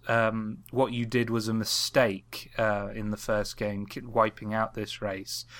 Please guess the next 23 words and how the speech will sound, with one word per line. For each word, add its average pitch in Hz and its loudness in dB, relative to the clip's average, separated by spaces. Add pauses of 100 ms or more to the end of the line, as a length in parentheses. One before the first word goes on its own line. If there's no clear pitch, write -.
(280)
Um, 110 2 (380)
what, 170 8
what 208 12
were 247 6
your 240 8
feelings 185 4
on 156 0
the 151 0
narrative 147 2
as 127 -2
a 120 6
whole? 107 6
Um, 113 2
I, 120 -2
I'm 123 -2
curious, 127 2 (280)
because 151 4
I 151 8
have 147 2
to 147 -8
be 143 2
honest, 139 4
um, 120 6